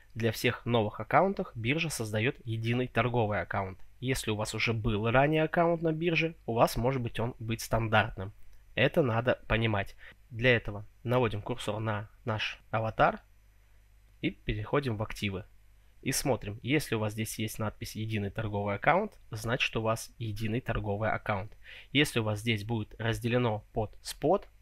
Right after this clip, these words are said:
фьючерсы и так далее, то у вас стандартный аккаунт. Это нам потребуется в будущем, чтобы правильно подключиться к Сискальпу. Чем отличается стандартный аккаунт и единый торговый аккаунт?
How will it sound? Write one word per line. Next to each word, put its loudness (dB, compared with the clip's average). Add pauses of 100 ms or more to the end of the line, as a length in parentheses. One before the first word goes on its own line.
(120)
фьючерсы 0
и -8
так -4
далее, 4 (140)
то 0
у 0
вас 4
стандартный 4
аккаунт. -6 (300)
Это 6
нам 4
потребуется -2
в -4
будущем, 0
чтобы -4
правильно 6
подключиться -4
к -10
Сискальпу. -4 (460)
Чем 8
отличается 2
стандартный 2
аккаунт 0
и -2
единый 0
торговый 4
аккаунт? 2